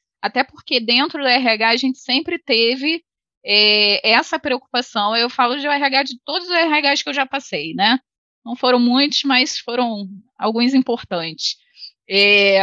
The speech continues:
onde a gente sempre teve esse olhar da di-, di-, diversidade, principalmente, assim,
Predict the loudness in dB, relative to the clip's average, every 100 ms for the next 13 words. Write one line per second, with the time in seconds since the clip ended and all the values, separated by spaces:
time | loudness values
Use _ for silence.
0 | 2 0 0 2 2 0 0 0 0 -4
1 | -2 2 2 0 -6 -6 -4 -4 0 2
2 | 4 4 2 -2 -8 -8 -8 -8 -10 -6
3 | 0 2 0 0 0 4 2 0 -6 -8
4 | 0 2 4 2 0 -4 -2 -2 -4